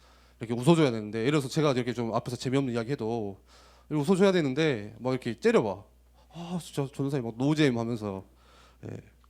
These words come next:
어, 선생님들 또 밥 모임에서 여러분들하고 같이 포럼하고 이야기하면은, 어, 이 사-, 이 애가 듣고 있는지, 어, 뭐 우리 상담팀도 있지만, 어, 일대일로 상담을 해도 일대일인데도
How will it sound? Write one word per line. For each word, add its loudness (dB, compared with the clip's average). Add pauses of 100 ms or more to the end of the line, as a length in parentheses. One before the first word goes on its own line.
(1080)
어, 2
선생님들 6
또 0
밥 0
모임에서 4 (360)
여러분들하고 2
같이 -2
포럼하고 4
이야기하면은, 0 (1300)
어, -4
이 -6
사-, 4
이 2
애가 4
듣고 0
있는지, -2 (600)
어, -16
뭐 -6 (140)
우리 -2
상담팀도 2
있지만, 0 (600)
어, -10
일대일로 4
상담을 2
해도 0
일대일인데도 0